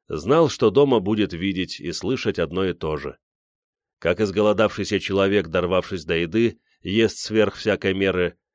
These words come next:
так бывшая студентка в залатанном пальтишке все свободное время металась по универмагам и перекупщикам, разыскивая модное тряпье, бросаясь, как сорока, на все, что блестит.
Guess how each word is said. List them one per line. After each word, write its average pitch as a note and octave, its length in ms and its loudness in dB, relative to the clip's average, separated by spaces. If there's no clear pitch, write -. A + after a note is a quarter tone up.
так G#2+ 300 2
бывшая G#2+ 400 0
студентка F#2+ 640 -2
в E2 40 -4
залатанном F#2+ 600 0
пальтишке A2+ 800 -2
все C#3+ 260 2
свободное B2+ 580 4
время A#2 320 2
металась G2 480 0
по F2+ 120 -4
универмагам E2 800 0
и G#2 160 -12
перекупщикам, A2 920 -4
разыскивая A#2 760 2
модное F#2+ 380 2
тряпье, F#2 600 0
бросаясь, G2 640 4
как G2 220 0
сорока, G#2 460 0
на F2 120 -2
все, G#2 220 -2
что F#2+ 180 -4
блестит. F2 580 -6